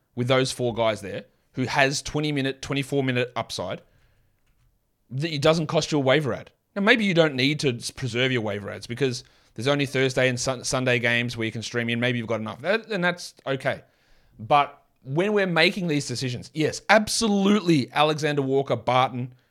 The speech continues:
Goodwin are not twelve-team league guys. Absolutely not. But for Thursday, there might be.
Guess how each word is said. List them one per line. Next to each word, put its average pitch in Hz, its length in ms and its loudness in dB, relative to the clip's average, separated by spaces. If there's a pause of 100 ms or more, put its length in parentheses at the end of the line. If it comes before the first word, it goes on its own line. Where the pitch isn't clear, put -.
(180)
Goodwin 123 360 0 (100)
are 127 80 2
not 139 360 2
twelve-team 131 440 -2
league 113 160 -6
guys. 87 280 -10 (160)
Absolutely 160 760 2
not. 113 260 -6 (1500)
But 370 200 -2
for 370 100 -4
Thursday, 349 440 2
there 233 100 8
might 180 260 0
be. - 220 -14